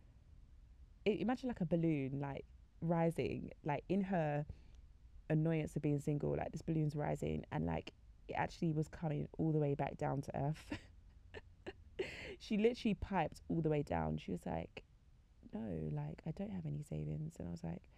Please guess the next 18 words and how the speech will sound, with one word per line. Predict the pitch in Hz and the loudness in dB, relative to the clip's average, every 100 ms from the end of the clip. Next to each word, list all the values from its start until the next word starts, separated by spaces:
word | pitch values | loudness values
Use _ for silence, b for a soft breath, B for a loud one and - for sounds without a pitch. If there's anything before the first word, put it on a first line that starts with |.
| b b b - | b b b -6
"Do | 160 | -2
you | 151 | 0
have | 151 | -2
any | 147 | -2
qualification?" | 151 139 143 - 233 - 254 247 240 240 | -2 -4 -4 -4 -4 -2 -4 0 0 0
She | 240 190 | -4 -6
was | 180 | -4
like, | 175 220 b b b b b - 247 | -4 -6 b b b b b -2 2
"Mm, | 247 247 247 247 247 262 - | 6 6 6 4 2 -2 -6
I | 233 | -6
dropped | - - | -6 -6
out | - | -8
of | - | 0
uni | 185 185 175 175 | 2 4 4 2
a | 160 | 0
few | 170 | 2
years | 165 160 160 | 2 2 0
ago." | 151 147 147 | -2 0 0